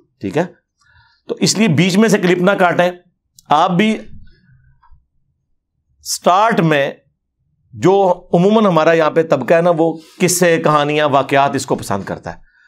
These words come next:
آپ ہدایہ پورٹل لگائیں، ابو ذر غفاری والا کلپ دکھائیں ان کو میرا، ٹھیک ہے، سعد ابن ابی وقاص والا، ابو عبیدہ ابن جرح والا، سیدنا عمر والا، سیدنا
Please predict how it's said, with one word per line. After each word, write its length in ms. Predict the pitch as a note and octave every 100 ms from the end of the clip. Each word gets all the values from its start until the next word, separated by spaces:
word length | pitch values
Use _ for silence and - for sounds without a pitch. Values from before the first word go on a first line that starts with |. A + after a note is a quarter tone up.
| _ _
آپ 260 | G#3+ A3+
ہدایہ 280 | G#3+ F3+ F#3+
پورٹل 380 | F#3+ G3+ F#3 A3+
لگائیں، 340 | G#3+ F3 F#3+
ابو 180 | G#3+ E3+
ذر 220 | F3 F#3
غفاری 280 | D#3 C#3+ D3
والا 160 | E3 F3
کلپ 340 | E3+ D3 C3+
دکھائیں 300 | B2 C3+ D3 E3 -
ان 160 | C3
کو 120 | A2+
میرا، 220 | C#3+ B2+ B2+ - _ _ _ _ _ _ _ _ _ _
ٹھیک 220 | A#2 A2+
ہے، 120 | E3 E3 _ _ _
سعد 300 | - D3+ D#3+
ابن 160 | E3 D#3+
ابی 140 | D#3+
وقاص 440 | D#3+ C#3 C#3+ E3 E3+
والا، 280 | B2+ A2+ D3+
ابو 380 | - B2+ D3
عبیدہ 240 | D3 C3+ C3+
ابن 220 | C#3 C3+
جرح 240 | C3+ C#3+
والا، 340 | C3+ A#2 A2+ C#3+
سیدنا 360 | - C3+ C3+
عمر 240 | C#3 C3 D3
والا، 340 | A#2 G#2+ A#2
سیدنا 480 | C#3 C3 B2+ C3+ C3